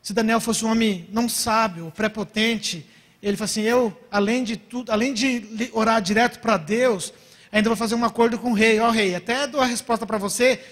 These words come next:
desde que você mata todos os sábios." Mas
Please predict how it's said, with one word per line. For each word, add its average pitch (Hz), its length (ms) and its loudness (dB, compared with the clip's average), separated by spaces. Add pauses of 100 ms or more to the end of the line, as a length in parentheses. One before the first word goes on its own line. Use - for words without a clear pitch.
(160)
desde 226 340 2
que 240 60 -12
você 240 200 -2
mata 233 280 0
todos 240 340 -4
os 262 80 -2
sábios." 208 800 -2 (600)
Mas 196 440 -2